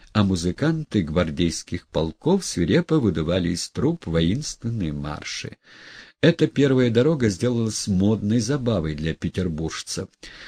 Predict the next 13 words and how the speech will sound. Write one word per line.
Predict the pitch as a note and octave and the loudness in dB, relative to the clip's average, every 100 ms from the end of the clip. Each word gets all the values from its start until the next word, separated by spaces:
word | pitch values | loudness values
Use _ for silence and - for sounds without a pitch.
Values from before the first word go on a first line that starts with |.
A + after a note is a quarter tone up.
| - - | -18 0
а | F2+ | 2
вид | E2+ G2 - | 4 0 0
локомотива | F#2+ F#2 - E2+ F2 - F3 C3 - | 2 2 2 0 0 0 0 2 0
ошеломлял | G2+ G#2+ - F#2+ F2 E2 D#2 A2+ C3 - _ _ - | 0 -2 0 0 0 0 0 -2 -2 -10 _ _ -6
пассажиров. | - - F2+ D2+ D#2 - - _ - - _ _ _ _ _ _ _ _ _ _ _ _ _ _ _ _ _ | -6 -4 -6 -4 -6 -8 -14 _ -20 -20 _ _ _ _ _ _ _ _ _ _ _ _ _ _ _ _ _
Не | G#2+ A2 | 6 8
можем | D3+ F#3+ F3 D#3 | 8 4 2 4
изобразить, | C3 B2+ A#2+ A#2+ A#2+ D3+ - | 4 4 4 4 4 2 2
как | - C3 - | -2 -2 2
величественно | A2+ A#2+ A#2+ A2 - F#2+ F#2+ F#2+ | 2 2 0 -4 -4 0 2 2
сей | - G2+ | 2 2
грозный | D#2 D#2+ G2 D#2+ E2+ | 2 2 2 2 0
исполин, | E2+ - - F2 A#2 A2+ E2+ | 0 -2 0 2 4 2 0